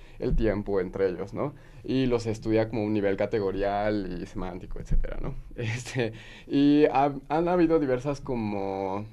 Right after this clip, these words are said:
eh, explicaciones ante esta categoría a lo largo del tiempo, aunque en realidad sorprendentemente no muchas.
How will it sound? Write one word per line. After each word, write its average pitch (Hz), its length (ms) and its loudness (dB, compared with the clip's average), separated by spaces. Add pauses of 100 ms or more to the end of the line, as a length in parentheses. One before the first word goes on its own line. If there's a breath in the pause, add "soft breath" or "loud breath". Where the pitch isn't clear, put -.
(200)
eh, 98 260 -2
explicaciones 131 960 0
ante 90 680 -2
esta 104 440 0
categoría 110 600 0
a - 20 2
lo 110 80 0
largo 98 240 0
del 101 140 -2
tiempo, 156 220 -2
aunque 135 160 -4
en 104 40 -6
realidad 104 300 0
sorprendentemente 110 840 -4
no 101 220 0
muchas. 113 500 -6